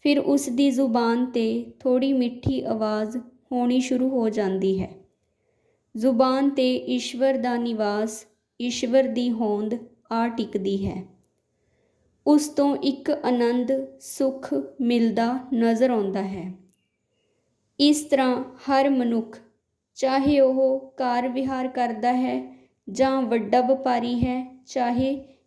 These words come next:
ਖੇਤੀ ਕਰਦਾ ਹੈ, ਚਾਹੇ ਨੌਕਰੀ, ਉਹ ਹਰ ਮਨੁੱਖ ਅਗਰ ਇਸ ਰਸਤੇ 'ਤੇ ਤੁਰ ਪੈਂਦਾ ਹੈ, ਤਾਂ ਉਸ ਦੀ ਜ਼ਿੰਦਗੀ ਵਿੱਚ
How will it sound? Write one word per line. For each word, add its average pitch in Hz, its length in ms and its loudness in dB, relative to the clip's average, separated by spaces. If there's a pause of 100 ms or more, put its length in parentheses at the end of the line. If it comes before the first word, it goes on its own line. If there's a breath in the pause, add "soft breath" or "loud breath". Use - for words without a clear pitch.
(100)
ਖੇਤੀ 254 460 0
ਕਰਦਾ 254 380 0
ਹੈ, 262 540 -4
ਚਾਹੇ 254 460 0
ਨੌਕਰੀ, 208 680 -2 (920)
ਉਹ 302 480 4
ਹਰ 277 340 2
ਮਨੁੱਖ 277 500 0 (720)
ਅਗਰ 302 200 2
ਇਸ 302 340 0
ਰਸਤੇ 277 440 2
'ਤੇ 285 180 0
ਤੁਰ 269 280 -2
ਪੈਂਦਾ 247 500 2
ਹੈ, 240 540 -2 (240)
ਤਾਂ 285 160 -4
ਉਸ 269 320 0
ਦੀ 277 200 4
ਜ਼ਿੰਦਗੀ 247 520 0
ਵਿੱਚ 254 320 -2